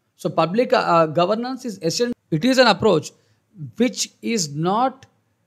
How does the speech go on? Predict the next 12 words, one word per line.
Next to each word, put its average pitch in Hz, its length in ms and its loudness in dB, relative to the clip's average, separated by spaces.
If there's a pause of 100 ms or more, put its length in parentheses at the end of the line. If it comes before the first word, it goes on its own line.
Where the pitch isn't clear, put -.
(220)
identified 214 800 4 (480)
as 165 180 2
a 185 60 0
separate 220 640 2
paradigm 156 640 -2 (380)
or 214 300 2
a 170 100 -6
separate 185 500 0
subdiscipline 190 680 0
in 277 220 -2 (320)
public 165 320 0
administration. 143 680 -8